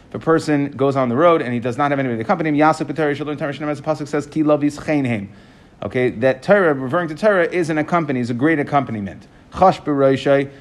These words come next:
person who has pain in his head, yasuk b'torah, should learn Torah. So the Gemara is gonna say a bunch of things here that are chash, and I heard that it doesn't actually mean that, like, we're not saying, the Gemara is not saying that medicinally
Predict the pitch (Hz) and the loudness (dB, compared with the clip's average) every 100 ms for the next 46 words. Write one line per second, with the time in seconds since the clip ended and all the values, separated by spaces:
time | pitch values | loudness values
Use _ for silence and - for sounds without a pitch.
0 | - 156 151 147 127 143 143 117 135 135 | -10 -6 -4 -4 -4 0 0 2 4 4
1 | 117 - - 165 143 120 113 101 117 127 | 2 -4 -6 0 0 0 -4 -6 -6 -4
2 | 110 107 120 139 208 170 151 151 135 101 | -6 -8 -8 -4 -4 -2 -4 -4 -2 -2
3 | - - - - - 208 220 202 196 180 | -4 -18 -20 -12 -4 0 0 0 -2 0
4 | 185 190 185 165 165 143 127 123 - 214 | 0 -2 -6 -4 -2 2 2 0 2 6
5 | 165 135 - - - - - 143 156 196 | 6 4 -8 -20 -20 -20 -8 -2 0 2
6 | 165 147 185 165 151 143 151 143 139 131 | 0 -2 -2 -2 -4 -4 -4 -2 -2 -2
7 | 117 123 117 - - _ - - 123 165 | 2 2 0 -10 -20 _ -20 -10 -4 -4
8 | 160 160 147 156 151 143 147 131 123 117 | -2 -4 -2 -2 -2 -4 -4 -2 -4 -2
9 | 120 143 143 139 127 123 117 104 | -2 -2 -2 -4 -4 -2 -2 -4